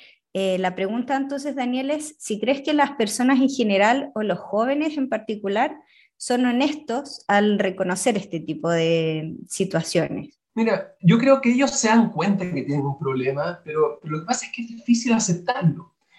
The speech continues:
Speaker 2: Por eso, antes que se les diga, no sé, que un tercero les diga, "Oye, tenía este problema", es mucho mejor que se den cuenta por ellos mismos para que les sea más fácil aceptarlo.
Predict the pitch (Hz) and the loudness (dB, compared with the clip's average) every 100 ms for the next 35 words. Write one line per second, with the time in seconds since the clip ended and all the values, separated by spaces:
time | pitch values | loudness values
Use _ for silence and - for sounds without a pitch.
0 | _ 170 233 247 247 233 262 - 240 233 | _ 8 8 6 6 8 8 4 0 0
1 | 220 185 165 160 233 233 233 208 - _ | 2 6 6 10 8 8 4 2 -2 _
2 | _ - 165 190 190 196 202 185 160 226 | _ 6 6 8 4 4 2 2 4 6
3 | 233 247 214 202 233 233 214 202 214 233 | 6 8 6 6 4 6 4 2 2 2
4 | 208 180 151 - 202 226 226 226 220 233 | 2 0 -2 -2 2 2 2 -2 4 4
5 | 175 165 - _ _ _ 202 202 220 277 | 4 -2 -10 _ _ _ 6 6 6 4
6 | 277 262 240 214 208 180 175 165 - - | 4 2 0 0 0 0 2 0 0 0
7 | 175 185 202 - 202 202 202 175 175 185 | 0 0 -4 -2 -2 -2 -12 -4 -4 -4
8 | 185 170 175 220 226 233 143 147 _ _ | -4 -4 0 0 0 -4 -12 -14 _ _
9 | _ - 147 147 147 143 - 196 202 165 | _ 2 2 4 2 0 0 -4 -4 -6
10 | - 175 - 185 170 165 - 160 143 - | -6 -8 -8 -6 -4 -6 -6 -8 -8 -14